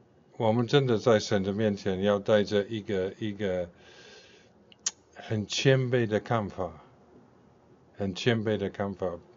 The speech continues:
Billy Graham 这个哥佩里，这个哥里汉，呃，我们知道他说有三件事会让弟兄姐妹跌倒，呃，一个是，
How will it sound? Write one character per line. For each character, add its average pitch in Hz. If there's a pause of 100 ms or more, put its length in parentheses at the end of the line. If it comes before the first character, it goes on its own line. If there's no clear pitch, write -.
(500)
Billy 139
Graham 127
这 120
个 110
哥 123
佩 123
里， 95 (200)
这 113
个 110
哥 120
里 107
汉， 98 (640)
呃， 101
我 104
们 110
知 120
道 117
他 120
说 120
有 113
三 143
件 127
事 110
会 107
让 104
弟 117
兄 117
姐 104
妹 98
跌 101
倒， 90 (840)
呃， 98 (160)
一 135
个 117
是， 101